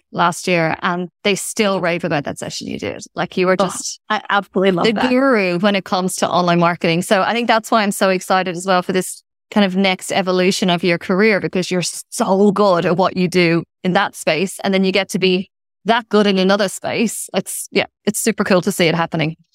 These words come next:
Speaker 2: Oh, well, it's been, like I said, even with working with women in a business capacity, I find it so amusing to look back now and go, the conversations we'd have, it could be about their business or about a product or a business that they wanted to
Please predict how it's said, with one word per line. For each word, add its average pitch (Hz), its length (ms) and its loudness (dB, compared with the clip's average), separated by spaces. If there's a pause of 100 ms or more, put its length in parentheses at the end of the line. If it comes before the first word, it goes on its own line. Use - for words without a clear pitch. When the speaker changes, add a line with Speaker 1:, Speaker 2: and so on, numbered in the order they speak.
(240)
Speaker 2:
Oh, 254 200 2
well, 254 80 0
it's 254 120 -4
been, 294 280 4
like 233 200 2
I 240 40 4
said, 220 300 0
even 254 280 4
with 220 240 2
working 196 260 2
with 175 100 2
women 175 200 2
in 165 80 2
a - 20 -2
business 165 300 -2
capacity, - 640 -4 (260)
I 185 100 -2
find 196 360 0
it 180 180 2 (220)
so 202 640 0 (320)
amusing 185 360 2
to 170 60 -4
look 170 140 -2
back 175 220 -4
now 165 160 2
and 165 60 -2
go, 165 140 4
the 165 160 -2
conversations 214 560 0
we'd 175 140 -2
have, 165 320 -2
it 165 60 -6
could 196 120 0
be 190 100 2
about 180 260 0
their 180 100 2
business 165 440 -2
or 170 120 0
about 170 340 -2 (300)
a - 80 -2
product 202 400 0
or 180 60 2
a 165 40 -2
business 175 300 0
that 170 160 0
they 165 160 2
wanted 165 280 0
to 160 560 0